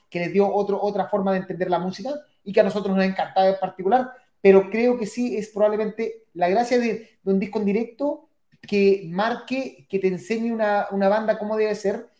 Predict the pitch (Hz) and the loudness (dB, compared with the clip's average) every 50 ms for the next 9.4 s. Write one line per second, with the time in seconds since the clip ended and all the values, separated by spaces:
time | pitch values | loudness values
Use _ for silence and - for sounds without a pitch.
0 | _ _ _ _ _ _ _ 185 185 - 185 180 190 202 214 214 214 214 226 214 | _ _ _ _ _ _ _ -4 -4 -2 4 6 6 8 6 6 4 0 -2 -2
1 | - 220 202 190 190 - 214 214 214 - 226 220 214 214 208 208 208 202 196 196 | -2 0 0 0 0 2 0 0 0 0 0 0 2 4 4 4 6 6 4 4
2 | 190 185 180 180 180 180 175 156 - _ _ _ _ - _ _ _ _ _ _ | 2 2 -4 -4 -6 -6 -8 -10 -14 _ _ _ _ -20 _ _ _ _ _ _
3 | _ _ _ _ _ _ _ _ _ _ _ - 165 175 180 143 180 175 185 208 | _ _ _ _ _ _ _ _ _ _ _ -6 -2 -2 0 0 2 2 2 0
4 | 233 240 - - - 233 214 - 226 220 240 - - 254 262 262 254 - 226 196 | 0 -2 -4 0 0 0 2 0 -4 -4 -4 -6 -4 -4 -4 -4 -2 -2 -6 -6
5 | - - 226 220 - - - 269 285 277 226 233 240 240 - - - - 185 208 | -2 -4 -4 -6 -6 0 4 4 4 6 4 2 2 -2 -6 -14 -12 -6 -4 0
6 | 220 233 214 202 196 - - _ _ _ _ _ _ _ 240 240 262 247 - 233 | 0 2 2 0 -2 -4 -10 _ _ _ _ _ _ _ -4 -4 -4 -4 -4 -8
7 | - - 202 190 - 226 233 233 - - 233 220 220 196 - 214 220 226 214 214 | -6 -6 -6 0 0 0 0 0 -2 -4 -4 -4 -2 -4 -2 -2 0 0 0 0
8 | 190 185 220 226 220 202 202 220 214 196 214 202 196 190 - 190 - 180 175 - | 0 -2 -2 -2 -2 0 0 2 2 2 -2 -2 -2 -4 -6 -8 -6 -6 -4 -2
9 | 277 285 294 311 302 285 - - | -2 -2 0 -2 -2 -4 -6 -14